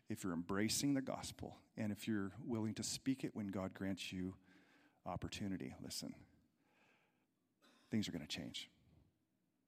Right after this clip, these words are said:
And someday, the Lord's gonna show you. He's gonna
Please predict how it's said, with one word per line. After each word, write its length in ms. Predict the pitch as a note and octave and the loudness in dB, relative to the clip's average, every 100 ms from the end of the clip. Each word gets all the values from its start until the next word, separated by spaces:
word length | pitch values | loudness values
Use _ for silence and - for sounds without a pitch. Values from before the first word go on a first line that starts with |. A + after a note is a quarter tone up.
| - | -6
And 120 | G2 G2 | 0 2
someday, 460 | C3 C#3 G#2 D2+ - - - _ - | 4 4 4 0 -4 -20 -20 _ -2
the 60 | |
Lord's 300 | G#2 G#2 G#2 | 2 4 2
gonna 220 | - F#2 | 2 2
show 260 | - - A2+ | 2 2 4
you. 240 | A2 C2 - - - _ | 4 2 -4 -16 -20 _
He's 140 | A#2 G#2+ | -4 -2
gonna 200 | F2+ | -4